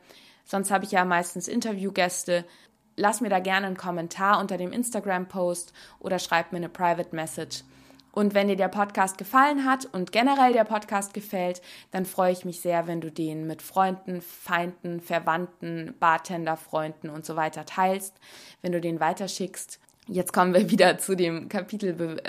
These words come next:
Bewertungen auf iTunes. Ich will mich zum einen für das positive Feedback bedanken. Ich hab, ähm, jetzt gerade letzte Woche wieder von ein paar Personen, ja, private Nachrichten bekommen und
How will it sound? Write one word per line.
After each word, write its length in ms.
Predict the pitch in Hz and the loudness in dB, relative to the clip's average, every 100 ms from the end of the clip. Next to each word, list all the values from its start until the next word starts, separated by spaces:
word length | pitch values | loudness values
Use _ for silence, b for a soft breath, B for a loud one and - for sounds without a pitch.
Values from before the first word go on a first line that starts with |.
| 170 | -8
Bewertungen 580 | 170 165 175 185 170 160 | -6 2 2 0 -6 -4
auf 180 | 156 - | -4 2
iTunes. 580 | 190 202 - 180 175 - B B B | 2 2 -4 -6 -6 -10 B B B
Ich 80 | - | -2
will 80 | 202 | 0
mich 160 | 196 190 | 0 -2
zum 160 | 190 | -2
einen 440 | - 180 190 185 - _ | 4 4 4 -2 -6 _
für 180 | - 214 | -8 -2
das 200 | 185 180 | -2 -2
positive 600 | - 262 269 262 220 190 | 2 4 4 2 -2 -4
Feedback 520 | 185 247 214 185 180 | -2 -2 0 -4 -4
bedanken. 520 | 175 170 170 180 175 | -4 -2 -2 -4 -10
Ich 240 | 156 180 - | -10 -10 -2
hab, 200 | 180 - | -4 -2
ähm, 460 | - 170 165 165 165 b b | -4 -2 -2 -6 -10 b b
jetzt 160 | 180 - | -10 -2
gerade 240 | 185 185 | 2 4
letzte 380 | 180 185 - 180 | 2 2 -4 0
Woche 320 | 180 175 170 | 0 -2 -6
wieder 180 | 180 175 | -2 -2
von 280 | - 170 170 | -2 -6 -6
ein 60 | |
paar 200 | 170 190 | -2 -2
Personen, 600 | 190 175 170 175 175 170 165 B B B B _ _ _ _ _ | -2 -4 -4 -4 -4 -6 -10 B B B B _ _ _ _ _
ja, 220 | 190 185 | 2 2
private 460 | 180 202 190 202 202 | 2 0 2 2 4
Nachrichten 480 | 185 233 226 - 180 | 2 2 -2 -6 -6
bekommen 480 | 175 185 175 175 | -6 -2 -2 -2
und 220 | 165 175 | -4 -6